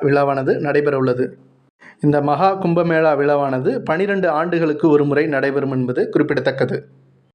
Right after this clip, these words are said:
இந்த விழாவானது கிட்டத்தட்ட நாற்பத்தி ஐந்து நாட்கள் நடைபெற உள்ளது.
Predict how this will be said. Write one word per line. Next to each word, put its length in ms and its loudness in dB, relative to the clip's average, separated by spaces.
இந்த 200 2
விழாவானது 580 0
கிட்டத்தட்ட 560 -2
நாற்பத்தி 640 -2
ஐந்து 200 -2
நாட்கள் 340 -2
நடைபெற 360 0
உள்ளது. 440 -2